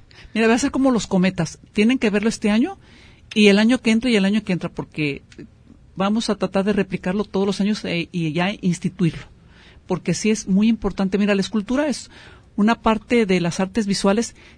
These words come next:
que es poco abordada, te voy a decir por qué, porque es muy trabajoso. Son pesos, si fueran de cantera o de piedra o de mármol, imagínate, desde grúas y todo eso que ya lo hemos hecho. Entonces, los metales con los que se trabaja son metales muy difíciles,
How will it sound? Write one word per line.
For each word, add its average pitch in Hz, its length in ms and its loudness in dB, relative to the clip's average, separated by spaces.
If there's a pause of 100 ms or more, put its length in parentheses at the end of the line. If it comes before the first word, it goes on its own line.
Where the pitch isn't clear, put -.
(140)
que 196 80 2
es 196 100 2
poco 208 240 0
abordada, 196 440 2
te 196 100 -2
voy 170 80 -2
a 175 40 -2
decir - 140 -4
por 180 180 -2
qué, 185 140 -4
porque - 280 0
es 202 60 6
muy 226 120 6
trabajoso. 185 520 0 (500)
Son 220 240 4
pesos, - 460 0
si 190 200 -2
fueran 233 260 0
de 254 120 -2
cantera 185 460 -2
o 180 60 0
de 170 80 -4
piedra 185 400 0
o - 20 0
de 170 120 0
mármol, 180 360 0
imagínate, 175 520 -2
desde 165 260 0
grúas 185 320 0
y 202 60 -4
todo 175 200 -2
eso 185 140 -4
que 175 100 -4
ya 156 80 0
lo 170 80 2
hemos 180 220 -2
hecho. 190 220 -6 (880)
Entonces, 208 520 0 (220)
los 185 180 2
metales 214 400 2
con 214 140 -2
los 185 100 0
que 180 120 -2
se 175 80 -6
trabaja 180 380 -2
son 196 160 0
metales 190 300 0
muy 190 140 4
difíciles, 196 600 -2